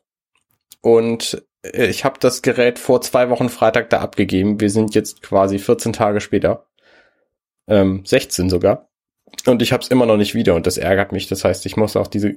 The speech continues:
aktuelle Aufnahme hier gerade auf meinem alten Notebook machen, die, welches mit, äh, Festplatte drin super lahm ist. Und, ähm, ja, ich find's einfach schade, dass das so lange dauert, obwohl sie gesagt haben, nach zehn Tagen habe ich das Gerät spätestens wieder.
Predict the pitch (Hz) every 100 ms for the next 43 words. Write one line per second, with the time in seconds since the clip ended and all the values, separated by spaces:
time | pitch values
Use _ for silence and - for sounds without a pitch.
0 | - 110 - _ - 101 101 107 107 101
1 | 95 104 - 104 101 101 - 98 98 120
2 | - 107 101 101 104 104 120 104 98 -
3 | - 98 98 107 101 104 104 98 - 92
4 | 98 - _ - 135 - 104 95 110 104
5 | 107 147 107 98 110 107 - - _ _
6 | _ _ _ _ _ _ _ _ _ _
7 | 98 95 92 - - - - - - _
8 | _ _ _ _ _ - 117 113 117 113
9 | 113 - 127 143 156 127 139 135 127 127
10 | - 127 139 110 107 113 - 104 101 123
11 | 101 90 104 98 - 107 104 104 107 -
12 | 107 104 - 113 107 113 107 107 110 -
13 | - 101 110 107 - 156 113 98 90 90
14 | 85 107 139